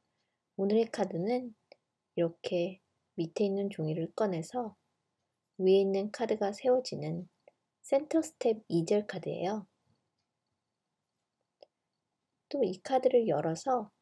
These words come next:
그 사이에 엘이디 촛불을 넣어두면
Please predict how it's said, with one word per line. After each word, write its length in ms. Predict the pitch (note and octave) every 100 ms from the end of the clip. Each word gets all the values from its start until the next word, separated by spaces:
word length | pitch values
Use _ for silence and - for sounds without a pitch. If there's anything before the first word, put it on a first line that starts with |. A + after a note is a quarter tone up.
| _ _ _ _ _ _ _ _ _ _ _ _ _ _ _ _ _ _ _ -
그 160 | G#3+
사이에 640 | G#3 B3+ A#3+ E3+ G3 E3+ - _
엘이디 400 | - F3+ G#3+ A3+
촛불을 640 | A3 - - G3+ F3 F3+ E3+
넣어두면 680 | D#3 D#3+ D#3+ D#3+ A#3+ A3